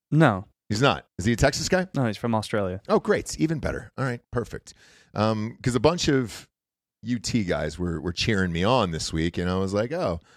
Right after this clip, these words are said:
Speaker 2: I wonder if he played there," but he didn't play there. Okay,
Speaker 1: No, I don't
Speaker 2: great.
Speaker 1: even think he went to college.
Speaker 2: I just think they're fans. Like, people were genuinely fans of Jason Day and wanted to see him on top again.
Speaker 1: He's been playing good golf. We've been on Jason Day all year. I mean,
Speaker 2: Yeah.
Speaker 1: he's,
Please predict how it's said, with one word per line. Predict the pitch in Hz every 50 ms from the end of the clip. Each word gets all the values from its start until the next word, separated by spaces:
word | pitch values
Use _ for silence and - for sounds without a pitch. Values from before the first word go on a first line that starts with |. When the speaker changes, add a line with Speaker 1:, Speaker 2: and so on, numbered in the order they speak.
| _ _ -
Speaker 2:
I | 110
wonder | 113 127 131 131 131 127
if | 117 -
he | 123 110
played | - 117 90 110 92
there," | 87 90 92
but | 87 98
he | 98 104
didn't | 113 104 85
play | 80 73 69
there. | 76 69 -
Okay, | - 123
Speaker 1:
No, | 123 120
I |
don't | 127 135
Speaker 2:
great. | 135
Speaker 1:
even | 131 120 113
think | 120 117
he | 110 107
went | 104 98 -
to |
college. | - 107 101 104 101 92 - - - -
Speaker 2:
I | 123 190
just | 208 - -
think | 320 277 170
they're | 180 135
fans. | - - 165 226 311 - 76 - - -
Like, | 95 92 87 - -
people | 156 196 - - 277
were | 262 214 113
genuinely | - - 113 113 135 147 151 156 156 151 151
fans | 127 - 113 113 120 123 117
of | 135 101
Jason | 85 101 101 101 95 - - 113 95
Day | 82 80 82 90
and | 110 113
wanted | 107 107 110
to | 107
see | - - 123
him | 120 120
on | 123
top | 113 - 175 196 226 -
again. | - - - - - - - - _ _ _ _ _ _ -
Speaker 1:
He's | 147 127
been | 131 165 185 202 180
playing | - 170 165 147 131 113
good | 113 107 92
golf. | 104 104 117 120 117 110 -
We've | 123 113
been | 117 117
on | 113 107 110 107 101 98
Jason | - 101 101 - - 98
Day | 101 98
all | 98 95 95
year. | 95 98 101 98 95 98
I | 107
mean, | 107 104 104
Speaker 2:
Yeah. | 131 110
Speaker 1:
he's, | 101 - - -